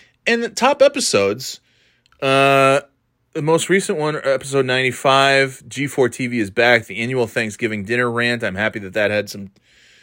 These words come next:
good, good listenership. Uh, and then it tells me about my audience. And this is the last seven days, starts and streams, good, uh,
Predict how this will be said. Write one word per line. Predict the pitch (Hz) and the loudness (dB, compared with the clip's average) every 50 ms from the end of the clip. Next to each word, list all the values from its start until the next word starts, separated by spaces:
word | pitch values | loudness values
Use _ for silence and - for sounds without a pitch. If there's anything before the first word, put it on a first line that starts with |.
| _ _ _ _ - | _ _ _ _ -4
good, | 117 113 104 104 - | -4 -4 -4 -6 -6
good | - 123 107 | -6 -6 -4
listenership. | 98 101 120 123 - - 123 113 107 - - 120 113 - - - _ _ _ _ - _ _ _ _ _ _ - | 0 2 2 2 2 0 -4 -2 -2 0 2 2 2 0 -2 -14 _ _ _ _ -20 _ _ _ _ _ _ -4
Uh, | 110 104 101 101 101 | -2 0 2 2 2
and | 104 123 | 0 -2
then | 143 | -4
it | 151 147 | -4 -4
tells | - 151 143 135 | -2 -2 -2 0
me | 131 | 0
about | 120 113 110 98 | 0 2 2 2
my | 92 95 - | 0 -2 -2
audience. | - 104 104 107 104 95 82 67 58 - - - - - - _ _ _ - | 0 2 4 4 4 2 0 -4 -10 -14 -14 -14 -16 -16 -20 _ _ _ -10
And | 101 113 | -8 -6
this | 120 - - | -6 -6 -4
is | 120 | -2
the | 113 110 | 0 0
last | 104 107 110 107 104 - - | 2 4 4 2 2 0 0
seven | - 110 104 98 104 101 95 | 2 2 2 2 2 0 0
days, | 92 90 90 90 90 90 90 - | 0 0 0 0 -2 -2 -4 -6
starts | - - - 110 110 - - | -4 -2 0 0 0 0 -4
and | - 98 | -12 -12
streams, | 92 - - 101 101 98 98 98 95 98 95 95 - _ _ _ _ _ _ _ _ _ _ _ _ - - | -12 -10 -8 -6 -4 -2 -2 -2 -2 -4 -6 -8 -10 _ _ _ _ _ _ _ _ _ _ _ _ -2 2
good, | 143 139 139 127 117 - - - | 4 4 4 4 0 -8 -2 2
uh, | 143 131 131 | 2 4 4